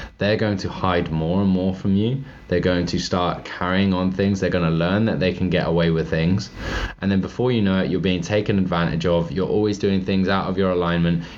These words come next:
You feel depressed, but you're stuck in this relationship where you don't wanna be alone. You're scared to leave. You're scared of rejection. So you stay in this relationship with this toxic person that doesn't respect you, doesn't value you,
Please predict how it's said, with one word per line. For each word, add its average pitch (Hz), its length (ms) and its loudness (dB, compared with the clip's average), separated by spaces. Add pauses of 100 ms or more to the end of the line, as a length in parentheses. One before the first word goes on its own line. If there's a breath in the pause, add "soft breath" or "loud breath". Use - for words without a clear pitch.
You - 60 -10
feel 131 240 0
depressed, 90 460 -2
but 90 100 0
you're 85 80 -2
stuck - 260 -2
in 101 80 0
this 92 160 0
relationship 90 800 0 (240 loud breath)
where 87 160 0
you 90 140 0
don't 123 140 0
wanna 120 120 0
be 101 120 0
alone. 92 440 0
You're 90 100 0
scared 113 380 0
to - 80 -4
leave. 85 500 0 (220 loud breath)
You're 85 80 -2
scared 113 320 0
of 107 80 -2
rejection. 92 580 -2
So 90 140 -2
you 85 80 2
stay 113 240 0
in 123 80 2
this 117 160 -4
relationship 92 500 0
with 80 120 0
this 82 120 0
toxic - 460 -2
person 92 380 0
that 87 180 -2
doesn't 113 280 2
respect 98 440 -2
you, 95 100 0
doesn't 95 320 2
value 85 320 0
you, 82 280 2